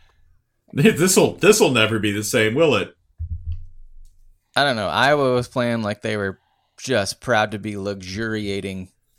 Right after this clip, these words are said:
Speaker 2: just, just wallowing around in it.
Speaker 1: I will tell you that if you have ever been to a nude beach, there are two ways people lay. One, demure, legs close to each other.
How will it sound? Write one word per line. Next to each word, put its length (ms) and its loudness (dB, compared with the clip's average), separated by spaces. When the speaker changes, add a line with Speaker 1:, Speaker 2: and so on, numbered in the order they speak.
Speaker 2:
just, 300 -8
just 240 -6
wallowing 580 0
around 420 -6
in 120 -10
it. 100 -12
Speaker 1:
I 80 4
will 120 0
tell 220 2
you 140 2
that 180 0
if 160 -4
you 120 0
have 100 -2
ever 200 0
been 240 0
to 160 -4
a 40 -2
nude 320 -2
beach, 480 -4
there 180 0
are 160 0
two 240 -4
ways 260 0
people 440 -6
lay. 340 -2
One, 520 0
demure, 680 2
legs 580 -4
close 320 -2
to 120 -2
each 160 -2
other. 300 -4